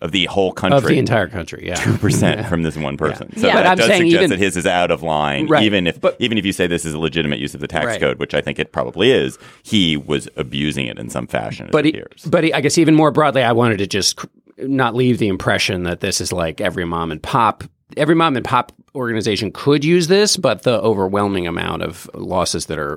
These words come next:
Speaker 2: passed through benefit those at the very top.
Speaker 1: John, how will this p-, play in the debate on Sunday night in Saint Louis? What, wh-, and, and also, what is the effective line of defense Trump might have when a citizen stands up and says, "I pay my taxes every year,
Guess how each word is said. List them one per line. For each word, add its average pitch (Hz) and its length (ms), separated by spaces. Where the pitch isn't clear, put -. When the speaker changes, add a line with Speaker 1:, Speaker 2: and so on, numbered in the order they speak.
Speaker 2:
passed 78 300
through 87 500
benefit 117 420
those 78 320
at 58 280
the - 60
very - 200
top. - 280
Speaker 1:
John, 107 220
how 127 500
will 85 220
this 78 200
p-, - 200
play 64 640
in 73 100
the 67 60
debate 65 260
on 64 100
Sunday 64 240
night 60 160
in - 80
Saint - 180
Louis? - 200
What, 110 300
wh-, 98 280
and, 104 220
and 104 140
also, 110 280
what 98 280
is - 80
the 107 140
effective 107 760
line 85 280
of 76 60
defense 76 380
Trump - 280
might 95 320
have 76 420
when 78 160
a 73 40
citizen 82 540
stands 76 320
up 73 160
and 73 120
says, 73 200
"I 76 160
pay 82 240
my 78 180
taxes 71 380
every 113 200
year, 160 380